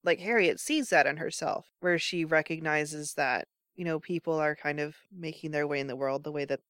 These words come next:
the best that they can. And I think that, you know, like, I think that both those things are true, that there's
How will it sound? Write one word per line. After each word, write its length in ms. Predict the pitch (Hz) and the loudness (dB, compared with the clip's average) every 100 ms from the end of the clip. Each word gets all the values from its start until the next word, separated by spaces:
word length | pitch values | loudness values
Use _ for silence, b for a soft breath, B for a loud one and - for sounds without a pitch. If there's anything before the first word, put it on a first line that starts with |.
| - | -6
the 100 | 156 | 0
best 200 | 151 - | 0 0
that 80 | 156 | -6
they 140 | 151 | -8
can. 480 | - 156 139 190 262 _ - | -6 -8 -6 -6 -8 _ 2
And 80 | 185 | 4
I 80 | 190 | 4
think 220 | 254 226 | 0 -2
that, 120 | - 190 | -2 0
you 100 | 208 | 2
know, 100 | 202 | 6
like, 160 | 202 202 | 6 4
I 60 | |
think 180 | 190 240 | 0 0
that 140 | 196 175 | 0 2
both 200 | 175 - | 0 2
those 160 | 165 | -2
things 240 | - 156 151 | -2 -8 -8
are 100 | 143 | -10
true, 360 | - 143 - - | -8 -10 -10 -4
that 220 | 143 143 - | -4 -4 -4
there's 460 | 156 160 160 - | 0 0 0 -6